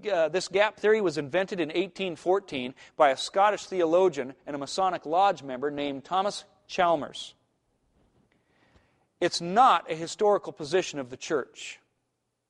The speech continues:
It's a man's idea people are running with.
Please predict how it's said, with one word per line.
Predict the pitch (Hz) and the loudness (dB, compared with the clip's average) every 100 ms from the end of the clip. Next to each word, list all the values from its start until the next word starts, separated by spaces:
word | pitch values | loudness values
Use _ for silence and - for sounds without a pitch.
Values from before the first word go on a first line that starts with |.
| _ _ _ _ _ _ _ _ _ | _ _ _ _ _ _ _ _ _
It's | 151 - - - _ _ _ - | -8 -6 -10 -14 _ _ _ -4
a | 165 | -2
man's | 175 170 147 | 2 0 2
idea | 143 135 143 143 110 - | 2 0 0 -2 -4 -4
people | 151 147 131 | -4 0 0
are | |
running | 131 147 131 | 2 0 -2
with. | 113 - - | -8 -14 -20